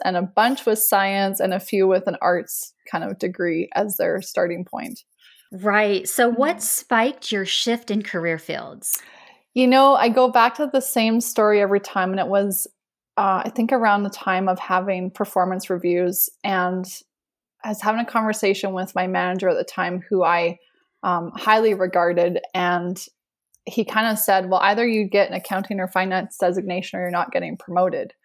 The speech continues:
Speaker 1: And I was like, "Well, I am gonna get promoted, just might not be here."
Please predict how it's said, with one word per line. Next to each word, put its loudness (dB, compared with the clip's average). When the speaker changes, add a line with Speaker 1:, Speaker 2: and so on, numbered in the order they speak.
Speaker 1:
And -6
I -4
was -6
like, -4
"Well, 2
I 4
am 4
gonna 2
get 2
promoted, 0
just -2
might 0
not 0
be -2
here." 2